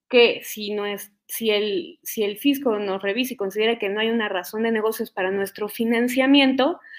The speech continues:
pues podríamos estar en el problema de que el interés no sea deducible y no solo eso, sino que sea reclasificado en un dividendo, y, y lo cual conlleva que a lo mejor se tenga que calcular impuestos sobre, sobre la distribución de, de, de esas cantidades,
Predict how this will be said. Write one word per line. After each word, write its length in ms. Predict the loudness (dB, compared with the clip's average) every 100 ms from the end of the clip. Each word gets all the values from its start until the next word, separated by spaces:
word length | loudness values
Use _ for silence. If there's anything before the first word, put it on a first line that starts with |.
| -20 -20 _
pues 180 | -2 2
podríamos 420 | 4 4 4 2
estar 220 | 0 2
en 120 | 2
el 120 | 0
problema 440 | 0 0 2 2 2
de 140 | 2
que 100 | 0
el 80 | 0
interés 380 | 0 0 0 0
no 100 | -2
sea 160 | 2
deducible 600 | 4 4 0 -2 2 4
y 100 | 4
no 140 | 2 2
solo 320 | 4 4 4
eso, 360 | 2 0 -8 _ _
sino 280 | -8 -6 -6
que 80 |
sea 160 | -2 0
reclasificado 720 | 0 0 -2 -6 -8 -4 -2
en 100 | -2
un 120 | -2
dividendo, 580 | -2 -2 0 2 0 -4 _ _ _ _ _
y, 400 | -10 -8 -6 -4
y 80 | -2
lo 100 | 0
cual 180 | 0
conlleva 500 | 2 4 4 4 2 -2 -20 _ _ 0
que 180 | 2
a 60 | 4
lo 80 | 2
mejor 260 | -2 -4
se 140 | -4 -4
tenga 260 | -2 -2
que 120 | -2 -2
calcular 420 | -2 0 0 -2
impuestos 400 | -2 -6 -6 -10
sobre, 440 | -4 2 2 0 -8
sobre 320 | -8 -4 -2
la 100 | 0
distribución 680 | -2 -6 -6 -6 -4 -4 0
de, 340 | 2 2 -2
de, 420 | -2 0 2 0 -2
de 60 | -4
esas 240 | -4 -8
cantidades, 720 | -8 -6 -2 -2 -2 -6 -20